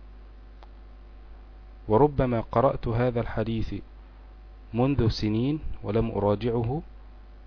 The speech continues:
فتأتي الفوائد أمامي في قراءة هذا الحديث، وذلك فضل الله يؤتيه من يشاء.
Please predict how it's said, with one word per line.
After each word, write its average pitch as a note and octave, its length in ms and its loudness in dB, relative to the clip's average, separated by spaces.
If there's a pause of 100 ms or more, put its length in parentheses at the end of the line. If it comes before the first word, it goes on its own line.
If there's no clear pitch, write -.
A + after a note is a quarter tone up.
(160)
فتأتي C3+ 760 4
الفوائد B2 920 2 (1160)
أمامي A#2 680 2 (1400)
في A#2+ 220 2
قراءة A2 720 2
هذا G#2+ 240 2
الحديث، - 440 -2 (1300)
وذلك C#3+ 400 8
فضل C3 300 4
الله A#2+ 240 4
يؤتيه A2+ 400 2
من G#2+ 120 0
يشاء. A#2 440 2